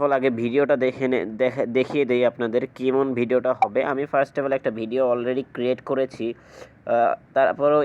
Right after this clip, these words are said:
একটু পরে আমি আবার আপনাকে একটা ভিডিও ক্রিয়েট করে দিব। তো এখন আমি first of all এখানে দেখাই যে আপনার এই যে এই ভিডিওটা আমি বর্তমানে ক্রিয়েট করেছি, কি হয়েছে না হয়েছে,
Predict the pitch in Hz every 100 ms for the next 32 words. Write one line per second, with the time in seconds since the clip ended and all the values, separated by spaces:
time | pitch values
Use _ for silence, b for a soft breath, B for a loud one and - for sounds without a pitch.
0 | 143 - 127 139 139 127 127 123 117 120
1 | 117 120 117 113 123 110 113 120 127 -
2 | 135 135 127 147 139 113 107 113 B B
3 | B - 123 123 143 135 139 135 139 131
4 | - 143 139 135 135 135 127 127 120 110
5 | 104 - B B B B - - - -
6 | _ - - - - - - - 113 117
7 | 113 - - 110 - 123 123 117 - 127
8 | 117 139 131 135 139 139 139 139 127 120
9 | 107 117 123 123 120 - 120 123 - 139
10 | 135 - 151 - - 113 110 113 113 -
11 | 131 127 131 131